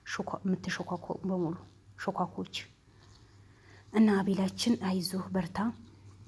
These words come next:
አንድ ፍ-፣ ነገር ሲፈ-፣ ሲመጣ ደግሞ ሊያጠነክር ነው የሚመጣው። መጠንከር አለብህ። እ፣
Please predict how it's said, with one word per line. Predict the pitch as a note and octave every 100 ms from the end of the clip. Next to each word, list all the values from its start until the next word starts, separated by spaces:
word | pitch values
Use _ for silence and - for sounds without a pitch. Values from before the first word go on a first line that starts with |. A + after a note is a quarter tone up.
| - - -
አንድ | A3+ G3+
ፍ-፣ | F#3 -
ነገር | F#3 F#3
ሲፈ-፣ | - - G3
ሲመጣ | - G3+ G3+ G#3
ደግሞ | G3+ G#3 G#3
ሊያጠነክር | F#3 F#3 - F3+ F3 F#3+
ነው | F#3
የሚመጣው። | F3 F3 F3 - A3+ - - -
መጠንከር | G3 G3 F#3 - F3+
አለብህ። | E3+ F3+ E3+ A3 - - - - - -
እ፣ | -